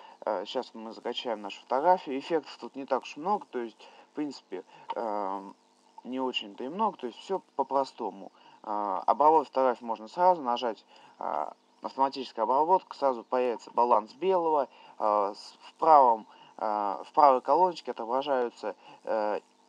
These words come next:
действия, которые вы совершили. А, то есть, вот, сохранить или получить ссылку. Ну, начнем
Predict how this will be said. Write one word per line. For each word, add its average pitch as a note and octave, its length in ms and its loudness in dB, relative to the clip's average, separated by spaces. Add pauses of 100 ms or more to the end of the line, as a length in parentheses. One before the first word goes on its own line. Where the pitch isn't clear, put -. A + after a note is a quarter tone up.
действия, B2+ 540 -4
которые C#3 380 0
вы C3 260 -4 (200)
совершили. B2+ 800 -6 (360)
А, G2+ 520 -2 (280)
то C#3+ 120 -4
есть, A#2+ 360 -6 (1040)
вот, A#2+ 160 -2
сохранить C3+ 500 -6 (300)
или A2+ 180 -4
получить A2 460 -8
ссылку. G3 640 -6
Ну, E3+ 160 -8
начнем C#3 440 -4